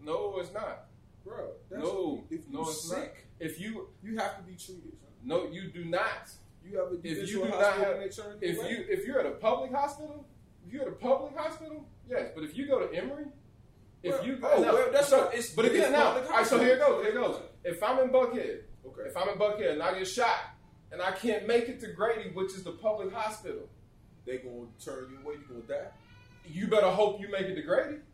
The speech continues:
Speaker 2: They gon-, that's what I'm saying. They gon-, they
Speaker 1: They
Speaker 2: not
Speaker 1: can't
Speaker 2: gonna
Speaker 1: take
Speaker 2: take
Speaker 1: you
Speaker 2: you
Speaker 1: to
Speaker 2: to,
Speaker 1: Emory.
Speaker 2: they not gonna take you to the nearest hospital.
Speaker 1: They, no, they
Speaker 2: They
Speaker 1: can't
Speaker 2: gonna
Speaker 1: take,
Speaker 2: take you to
Speaker 1: yeah,
Speaker 2: Grady.
Speaker 1: because Emory's a private hospital.
Speaker 2: Okay, I got
Speaker 1: So
Speaker 2: you.
Speaker 1: once you, so again, if we don't have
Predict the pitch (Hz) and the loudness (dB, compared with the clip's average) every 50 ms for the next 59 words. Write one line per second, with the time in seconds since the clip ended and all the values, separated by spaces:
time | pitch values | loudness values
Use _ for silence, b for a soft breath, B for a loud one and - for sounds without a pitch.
0 | - - - 135 139 135 139 123 - 151 147 151 165 151 151 156 180 180 156 143 | -20 -18 -14 -14 -12 -12 -12 -12 -10 -10 -10 -10 -12 -14 -12 -10 -10 -10 -10 -10
1 | 147 143 143 143 139 135 123 - 143 143 160 202 - - 254 247 233 - - 277 | -12 -12 -12 -14 -14 -14 -14 -12 -8 -4 -4 -2 -2 0 0 0 0 2 4 4
2 | 349 330 - 311 302 269 254 226 233 214 196 180 - - - - - - - - | 4 4 4 0 -2 0 0 0 0 0 0 0 -4 -6 -8 -12 -16 -20 -14 -10
3 | 143 147 156 156 156 156 147 139 139 170 151 - 143 - 151 147 127 127 139 135 | -8 -8 -6 -6 -8 -10 -10 -12 -12 -12 -12 -12 -12 -12 -10 -8 -8 -10 -10 -12
4 | 131 131 - 151 127 - - - - 170 180 180 185 - - 180 214 233 233 214 | -16 -14 -12 -10 -10 -10 -12 -10 -6 -4 -4 -4 -4 -6 -6 -2 0 2 2 2
5 | 214 202 190 - 226 214 214 202 - 214 214 139 127 - - 208 214 - - - | 2 2 0 -2 -2 -2 -2 -2 -2 -2 -2 -2 -4 -6 -4 -4 -2 -2 -2 -2
6 | - - - - - - 170 190 196 190 190 196 190 - 165 151 156 156 - 233 | -2 -2 -2 -4 -4 -4 -6 -6 -6 -6 -8 -10 -10 -8 -4 -4 -4 -4 -6 -8
7 | 277 294 285 - - - - - - - - - - - - 190 185 190 220 240 | -10 -10 -12 -14 -12 -12 -12 -12 -14 -16 -18 -18 -14 -8 -6 -4 -2 0 0 -2
8 | 233 - 233 214 - 220 214 220 - 302 285 254 - - - - - - - 175 | -2 -4 -6 -8 -6 -4 -4 -4 -2 0 0 0 -2 -2 -6 -14 -14 -10 -8 -8
9 | 170 151 175 247 277 269 233 220 226 214 202 196 196 | -8 -6 -4 -2 0 0 2 2 2 2 2 2 2